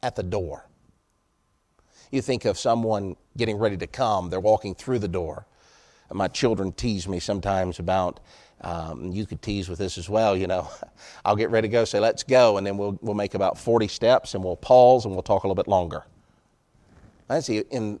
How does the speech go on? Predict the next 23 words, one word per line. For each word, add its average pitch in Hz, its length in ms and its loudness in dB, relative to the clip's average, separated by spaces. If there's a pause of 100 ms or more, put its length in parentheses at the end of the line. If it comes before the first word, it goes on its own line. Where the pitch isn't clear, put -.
invoking 113 560 0
that 104 140 -2
you 101 120 -6
get 120 220 0
here. 107 180 -4
The 98 120 -2
idea 107 320 0
is 101 160 -4
Jesus 110 420 -8
is 92 320 -10 (240)
at 110 160 -2
the 107 80 -6
door. 92 400 -4 (720)
His 131 220 -2
return, 107 600 4
he 123 120 -4
need 143 200 -2
not 139 220 2
get 135 160 4
up 147 160 8
and 123 80 -2
get 143 180 2
ready. 123 440 6